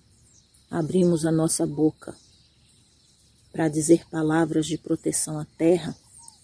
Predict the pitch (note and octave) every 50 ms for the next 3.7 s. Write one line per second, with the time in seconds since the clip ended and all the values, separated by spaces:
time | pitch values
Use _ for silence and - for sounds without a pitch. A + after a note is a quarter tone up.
0 | _ - E3+ - - E3 - - F#3 F#3 F3+ F3 E3 D3+ E3 D#3 - - - _
1 | - E3+ F3+ F3 E3 D#3+ D3 E3+ D#3+ D#3+ D#3+ _ - D#3+ D#3+ E3 E3 D#3 - C#3
2 | - _ _ _ _ _ _ _ _ _ _ - E3 C#3 C#3+ E3+ G3 A3 G#3+ -
3 | F#3 D#3+ C#3+ C3+ C#3 C#3+ C#3 C#3 - C#3 - - -